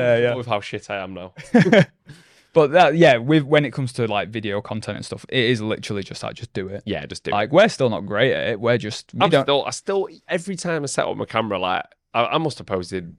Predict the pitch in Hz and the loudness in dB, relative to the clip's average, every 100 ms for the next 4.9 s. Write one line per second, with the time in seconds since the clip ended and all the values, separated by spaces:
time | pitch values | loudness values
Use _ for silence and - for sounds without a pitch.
0 | - 147 165 135 107 101 95 95 90 90 | -6 -4 -2 -2 -4 -4 -2 -2 -4 -6
1 | 87 113 110 101 92 92 - - - - | -2 -2 -2 -2 -4 -6 -20 -20 -12 -2
2 | 156 170 165 147 135 131 95 98 110 98 | 0 0 0 0 0 -4 -4 -4 -4 -4
3 | 78 - - 117 117 101 107 120 107 - | -8 -8 0 0 2 0 0 0 -2 -4
4 | 107 107 101 - 85 104 107 90 | -2 0 -2 -4 -6 -8 -8 -8